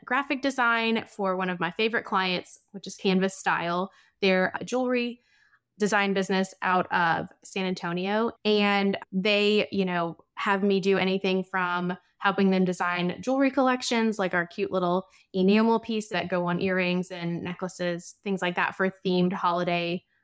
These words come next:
collections, to helping them with Instagram, you know, with stories and templates, all kinds of little graphics for emails,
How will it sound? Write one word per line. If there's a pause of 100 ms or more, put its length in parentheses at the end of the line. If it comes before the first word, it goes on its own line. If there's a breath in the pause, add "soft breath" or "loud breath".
collections, (300 soft breath)
to
helping
them
with (260)
Instagram,
you
know,
with (100)
stories
and (180)
templates,
all
kinds
of
little
graphics
for
emails,